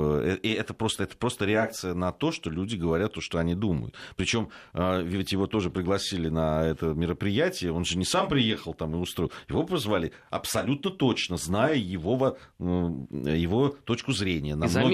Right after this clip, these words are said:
Speaker 1: многие
Speaker 2: это же он
Speaker 1: между-
Speaker 2: сказал не в Литве. То есть он не, не там это выступил.
Speaker 1: Да даже если там. Ну, даже если там, если вы пригласили услышать <clears throat> мнение человека, он же не нарушал закон ни Литвы, ни, ни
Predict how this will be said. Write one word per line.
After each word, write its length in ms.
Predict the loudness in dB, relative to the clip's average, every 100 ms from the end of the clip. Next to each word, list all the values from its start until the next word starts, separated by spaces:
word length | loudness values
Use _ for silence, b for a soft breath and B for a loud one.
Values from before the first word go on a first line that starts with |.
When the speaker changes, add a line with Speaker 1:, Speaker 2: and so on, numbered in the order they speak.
| 4
Speaker 1:
многие 160 | 0
Speaker 2:
это 180 | -4 -2
же 80 | 2
он 60 |
Speaker 1:
между- 120 | 2 2
Speaker 2:
сказал 320 | 0 2 2
не 120 | 2
в 80 | 2
Литве. 460 | 0 0 -2 -2 -6 _
То 60 | -10
есть 100 | -2
он 180 | 2 4
не, 240 | 4 2 2
не 180 | 4 2
там 340 | 4 4 4
это 160 | -2 -4
выступил. 560 | -6 -6 -8 -14 -12 -6
Speaker 1:
Да 80 | 0
даже 240 | 0 0
если 280 | -2 -4 -6
там. 280 | -6 -6 -8 _ _ _ _ _ -2
Ну, 80 | 2
даже 280 | 4 4
если 240 | 4 2 2
там, 220 | 2 2
если 200 | 2 0
вы 140 | 0
пригласили 480 | 0 2 4 4 4
услышать 440 | 4 4 0 -2 2
<clears throat> 0 |
мнение 520 | 2 4 2 0 -2
человека, 500 | 0 2 2 0 -2 B B
он 140 | 2 4
же 80 |
не 80 | 6
нарушал 400 | 6 6 6 4
закон 640 | 6 2 2 2 4 2 B B B
ни 180 | 2 4
Литвы, 680 | 4 0 -2 2 6 8 6
ни, 240 | 6 6
ни 320 | 6 6 2